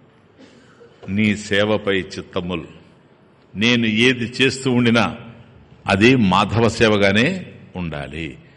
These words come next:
నీపై బుద్ధులు మాకు నిమ్ము నీరజ పత్రేక్షణ. కాబట్టి మా బుద్ధి ఏదైతే ఉందో నిశ్చయాత్మకమైంది గనక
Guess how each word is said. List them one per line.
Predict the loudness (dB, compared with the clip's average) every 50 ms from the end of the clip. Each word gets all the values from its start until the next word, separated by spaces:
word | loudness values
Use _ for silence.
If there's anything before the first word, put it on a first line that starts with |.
| _ _ _ -6
నీపై | 0 4 4 4 4 6 6 6 6 6 6 4 2
బుద్ధులు | 0 0 0 2 4 6 6 6 6 4 4
మాకు | 2 0 0 0 0 2
నిమ్ము | 2 2 2 2
నీరజ | 2 2 2 2 2 2 2
పత్రేక్షణ. | 2 0 0 -2 -2 -2 -2 -2 -2 -4 -8 -8 -10 -10 -12 -16 -20 -20 -20 -20 -20 -20 -6 _ 2
కాబట్టి | 4 4 6 6 4 4 6
మా | 6 4
బుద్ధి | 4 4 2 0 2 4 6 6 8 8
ఏదైతే | 8 8 6 4 4 2 2 2 2
ఉందో | 2 2 2 2 2
నిశ్చయాత్మకమైంది | 2 -2 -4 -2 2 2 2 2 2 0 -2 -2 0 0 0 0 2 2 0
గనక | 0 0 -4